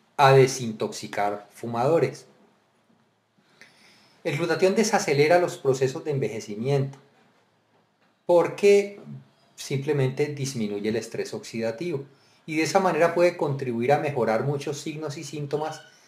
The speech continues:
de algunas enfermedades neurodegenerativas propias de la vejez, como Alzheimer, Parkinson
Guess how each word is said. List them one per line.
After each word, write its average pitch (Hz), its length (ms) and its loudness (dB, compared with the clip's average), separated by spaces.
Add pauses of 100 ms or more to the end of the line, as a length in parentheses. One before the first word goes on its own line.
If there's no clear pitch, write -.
(200)
de 135 140 2
algunas 127 440 0
enfermedades 127 640 0
neurodegenerativas 139 1300 0 (140)
propias 135 360 2
de 139 80 0
la 135 100 0
vejez, 135 400 0 (440)
como 110 220 -4
Alzheimer, 151 720 2 (280)
Parkinson 143 800 2